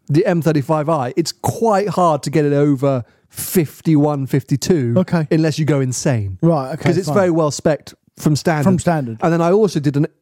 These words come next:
Speaker 1: twenty I with all the options. It's like forty-nine grand.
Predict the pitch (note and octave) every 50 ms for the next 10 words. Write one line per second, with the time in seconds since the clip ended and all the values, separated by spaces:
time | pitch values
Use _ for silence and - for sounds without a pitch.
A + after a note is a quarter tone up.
0 | _ _ _ _ _ - - - F#3 F3 D#3 D3 D#3 E3+ D#3 A#2 G#2 D#3 C3 C#3+
1 | D#3 - _ _ _ _ _ _ _ _ _ _ _ _ - D3+ D#3 E3 G#3 B3+
2 | D#4 D#4+ D#4 D4+ C4+ G#3+ A3 A3+ A#3+ A#3 - - - - A2+ G#2+ C#3 D#3+ - -
3 | - _ _ _ _ _ _ - - A3 G#3+ F#3+ - - A#3 F#3+ E3+ E3+ E3 D3+
4 | G3 A3 F3 A#2 G2 -